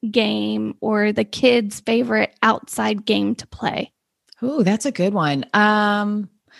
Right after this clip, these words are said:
Speaker 2: well, they made up a game. And so that's probably, I don't play it, but it's probably the funniest thing to watch my children play because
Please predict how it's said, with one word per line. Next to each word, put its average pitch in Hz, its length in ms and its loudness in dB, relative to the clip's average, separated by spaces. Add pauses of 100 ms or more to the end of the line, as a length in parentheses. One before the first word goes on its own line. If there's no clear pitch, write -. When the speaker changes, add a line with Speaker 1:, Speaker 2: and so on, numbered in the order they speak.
(360)
Speaker 2:
well, 269 180 4
they 226 240 2
made 208 600 6
up 160 220 4
a 147 60 6
game. 113 540 0 (140)
And 175 120 2
so 190 120 0
that's 240 240 2
probably, 247 800 0
I 160 180 2
don't 277 240 0
play 294 360 2
it, 302 180 -2
but 185 140 6
it's - 100 -10
probably 185 680 -2 (420)
the 170 100 2
funniest 175 520 2
thing 156 240 2
to 131 200 -4 (160)
watch 139 400 0
my 233 160 2
children 240 460 -2
play 247 480 -2 (600)
because 160 920 4